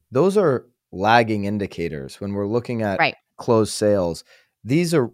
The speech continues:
Speaker 1: these were things that happened in November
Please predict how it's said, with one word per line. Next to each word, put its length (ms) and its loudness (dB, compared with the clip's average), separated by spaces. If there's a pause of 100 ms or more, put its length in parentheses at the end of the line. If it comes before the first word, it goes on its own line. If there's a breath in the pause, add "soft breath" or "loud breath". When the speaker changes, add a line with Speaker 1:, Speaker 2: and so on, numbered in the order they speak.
(120)
Speaker 1:
these 180 0
were 120 2
things 300 -2
that 120 0
happened 500 -2
in 340 -4 (420)
November 720 2